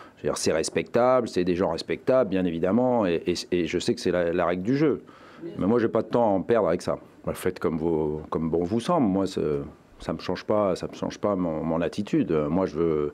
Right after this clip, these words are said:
c'est pas que je serai meilleur la saison prochaine. Je donne le meilleur de moi-même avec le groupe que j'ai cette année. Et je ferai la même la saison prochaine et je ferai la même chose la saison d'après. Après, ce qu'il faut, c'est obtenir des résultats. On peut le faire. Voilà. Non.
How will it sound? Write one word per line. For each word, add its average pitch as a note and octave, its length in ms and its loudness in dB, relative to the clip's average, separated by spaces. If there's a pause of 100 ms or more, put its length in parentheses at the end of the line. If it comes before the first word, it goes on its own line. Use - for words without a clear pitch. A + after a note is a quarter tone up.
(380)
c'est G2+ 140 -2
pas G#2 100 2
que F#2+ 80 -2
je - 40 -4
serai G2+ 120 -2
meilleur F#2+ 380 2
la F2 80 -4
saison G2 180 0
prochaine. A2 540 0
Je D2+ 100 -6
donne F#2+ 160 2
le F#2+ 80 2
meilleur F#2+ 300 2
de F#2 80 2
moi-même A2 480 2
avec G2+ 160 0
le G2+ 80 2
groupe F#2+ 180 -2
que F#2+ 140 0
j'ai F#2 120 2
cette - 200 -4
année. F#2+ 240 2
Et D#3 100 4
je F#2+ 80 -4
ferai F#2 140 2
la F#2 100 4
même G#2 280 2 (360)
la G#2 140 2
saison G#2 260 0
prochaine C#3 400 2
et C3+ 80 4
je - 60 -2
ferai G#2+ 100 0
la G2+ 100 2
même F#2+ 140 2
chose G#2+ 220 2
la G2 80 2
saison F#2+ 240 0
d'après. A2+ 440 2 (120)
Après, - 200 0
ce - 60 -2
qu'il - 140 -6
faut, A#2 120 2
c'est A#2+ 80 2
obtenir F2+ 360 0
des E2+ 80 4
résultats. F2+ 800 2 (340)
On A2 80 2
peut B2+ 120 2
le B2+ 60 2
faire. C#2+ 280 -2 (100)
Voilà. E2 260 0 (120)
Non. C#2 320 -2